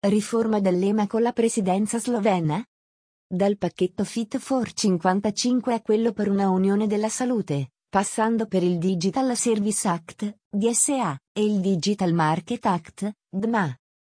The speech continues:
Sono alcune delle priorità della presidenza slovena del Consiglio U E,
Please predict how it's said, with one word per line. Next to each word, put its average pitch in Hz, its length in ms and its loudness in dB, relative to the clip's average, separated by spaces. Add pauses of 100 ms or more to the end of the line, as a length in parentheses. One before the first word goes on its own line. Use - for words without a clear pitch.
Sono 247 360 2
alcune 254 340 0
delle 214 220 2
priorità 220 560 2
della 190 240 2
presidenza 202 640 0
slovena 185 580 2
del 175 200 0
Consiglio 214 580 0
U 226 140 2
E, 117 160 -2